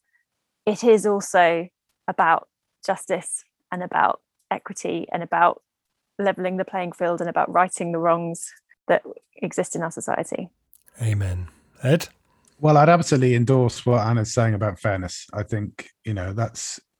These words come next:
Speaker 3: uh, first and foremost. I, I, I'd also slightly mischievously add a sort of slightly hedonistic element, actually. It's hard to be naughty on a plane, you know, because of all the security. There, there's something where y-, you can,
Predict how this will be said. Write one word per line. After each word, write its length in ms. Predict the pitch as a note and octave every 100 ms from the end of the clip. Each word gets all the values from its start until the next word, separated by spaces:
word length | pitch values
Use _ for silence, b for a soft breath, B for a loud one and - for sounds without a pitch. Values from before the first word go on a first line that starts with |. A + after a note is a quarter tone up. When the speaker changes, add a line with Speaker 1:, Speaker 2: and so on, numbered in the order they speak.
| -
Speaker 3:
uh, 220 | G#2 F#2+
first 380 | - A#2 G#2+ -
and 120 | F#2
foremost. 560 | A#2 A2 G2 F#2 - - B B B B B
I, 100 | - -
I, 180 | D#4 -
I'd 120 | F3+ A3
also 280 | A#3 E3+
slightly 320 | C#3+ E3 D3+ C#3
mischievously 1000 | C#3+ - D#3 D3+ C3+ - C3 B2 B2 - _ _ -
add 340 | C3+ C3 A#2 A2+ _ _ _ _ -
a 200 | D#3+ C3+
sort 160 | - A3+
of 80 | -
slightly 260 | A3 D#3
hedonistic 800 | B2+ D3+ C#3 D#3 - - F2 - -
element, 460 | G#2 F#2+ F#2+ F2+ A2+
actually. 540 | A2 - F2+ D#2+ F#2+ B B B B
It's 100 | -
hard 200 | G#3 B3
to 80 | -
be 100 | A3+
naughty 360 | F#3 F3+ -
on 100 | A2
a 40 | A2
plane, 640 | - - B2 G#2+ F2+ D#2+ _ _ _ _ _ B B B -
you 100 | C#3+
know, 120 | B2+
because 260 | C#3 F3
of 80 | F3+
all 100 | F#3+
the 60 | D#3
security. 760 | C3+ - C#3+ B2 - B2+ A#2 _ b b b F#3+
There, 160 | F3 F3
there's 160 | A3+ -
something 480 | B3+ A#3 A3 G#3 F#3+
where 160 | F#3
y-, 300 | F3 E3+ F#3+
you 140 | G3+ G3+
can, 280 | G#3 G3+